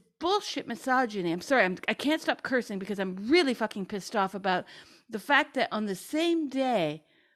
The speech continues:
that this announcement is made officially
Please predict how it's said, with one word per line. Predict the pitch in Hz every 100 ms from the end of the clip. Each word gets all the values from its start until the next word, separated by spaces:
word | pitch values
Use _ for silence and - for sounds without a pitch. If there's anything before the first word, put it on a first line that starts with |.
| _ -
that | 233 226
this | 277 - _ _ _ _ _ _
announcement | 220 247 277 349 339 202 180
is | 170 165
made | 170 165
officially | 160 - 311 - - 156 151 143